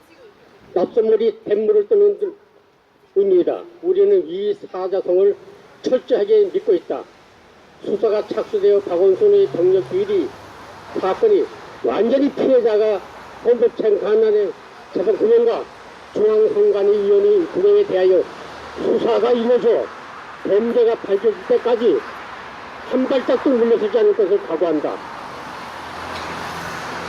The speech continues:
검찰은 박원순이가 본인도 군대에 다녀오지 않을 뿐만 아니라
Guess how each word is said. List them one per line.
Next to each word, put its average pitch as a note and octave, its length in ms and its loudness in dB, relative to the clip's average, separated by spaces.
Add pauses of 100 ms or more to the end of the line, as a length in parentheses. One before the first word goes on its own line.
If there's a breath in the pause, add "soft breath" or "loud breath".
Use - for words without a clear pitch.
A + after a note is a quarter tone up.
(120)
검찰은 A#3+ 640 2 (760)
박원순이가 A3 640 2
본인도 C4+ 500 0
군대에 A#3+ 500 2 (240)
다녀오지 A3+ 400 2
않을 G#3 220 2
뿐만 A#3 360 0
아니라 G#3+ 460 -2